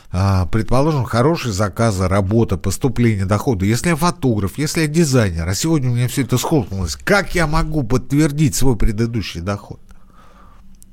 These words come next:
и претендовать? Я был оформлен, например, как самозанятый или как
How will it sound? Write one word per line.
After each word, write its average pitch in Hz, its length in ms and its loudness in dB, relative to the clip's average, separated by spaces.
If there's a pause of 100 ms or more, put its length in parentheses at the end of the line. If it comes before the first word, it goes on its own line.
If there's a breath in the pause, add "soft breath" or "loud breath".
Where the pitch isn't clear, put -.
(440)
и 151 600 4
претендовать? 151 960 0 (480 loud breath)
Я 113 240 2
был 175 180 2
оформлен, 131 480 0
например, 101 380 2
как - 220 -6
самозанятый 104 920 0
или 147 240 2
как 113 300 -2